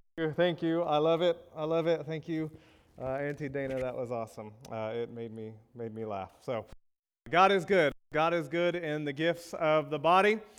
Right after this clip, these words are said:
Uh, as things open back up again in increasing measure,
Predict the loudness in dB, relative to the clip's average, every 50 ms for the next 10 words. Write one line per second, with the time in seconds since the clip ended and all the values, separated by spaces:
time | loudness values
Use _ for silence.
0 | -20 -20 -10 _ 0 2 2 4 4 4 4 4 4 2 2 2 2 0 0 2
1 | 4 4 4 4 2 2 0 0 2 6 6 6 6 4 2 2 4 4 4 4
2 | 2 2 2 4 4 4 2 2 0 -2 -4 -6 -6 -4 -4 -2 -2 -2 -2 -2
3 | -2 -2 -2 -4 -4 -2 2 4 4 4 2 2 2 4 4 4 2